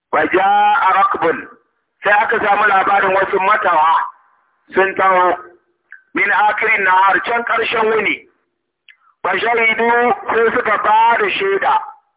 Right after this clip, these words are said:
a inda Rasulullah, a wurin manzon Allah sallallahu alaihi wa sallam, annahum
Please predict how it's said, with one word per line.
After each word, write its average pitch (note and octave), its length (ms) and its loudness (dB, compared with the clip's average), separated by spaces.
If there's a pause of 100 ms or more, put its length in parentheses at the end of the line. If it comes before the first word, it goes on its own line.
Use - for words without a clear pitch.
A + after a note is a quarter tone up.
(320)
a D#3 100 2
inda A3 180 -2
Rasulullah, G#3 760 2
a F#3 40 2
wurin G#3 160 2
manzon G3 440 2
Allah G3+ 280 2
sallallahu F#3+ 520 4 (100)
alaihi F3+ 280 0
wa E3 220 0
sallam, E3+ 300 0 (600)
annahum F#3 460 4